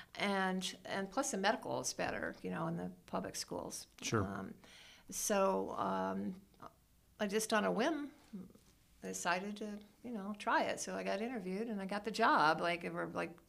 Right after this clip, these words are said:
Speaker 1: in days after the interview.
Speaker 2: Here, here at
Speaker 1: Yeah,
Speaker 2: Talmadge?
Speaker 1: in Talmadge.
Speaker 2: And, and how long ago was that?
Speaker 1: Six years ago. This
Speaker 2: Six
Speaker 1: is my
Speaker 2: years.
Speaker 1: sixth year.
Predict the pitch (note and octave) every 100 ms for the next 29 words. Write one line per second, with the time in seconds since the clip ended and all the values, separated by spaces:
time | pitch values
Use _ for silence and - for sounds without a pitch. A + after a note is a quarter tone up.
0 | G3 F3+ F#3 A3 G#3+ E3 G3 - F#3+ F3
1 | G#3+ F#3+ A2+ - A#2 - A#2 G#2 G#2 C3+
2 | G2+ D#2+ G2 - F#3+ D3+ - - - B2
3 | - A#2+ A#2+ A#2+ A#2+ G#2+ G#2 G#2 G#2+ A#2
4 | B2+ C3 - A#3+ B3 - F3+ - - F#2+
5 | F#2 - G#2+ F#3 - - A3 G#3+ - -
6 | F2+ F#3+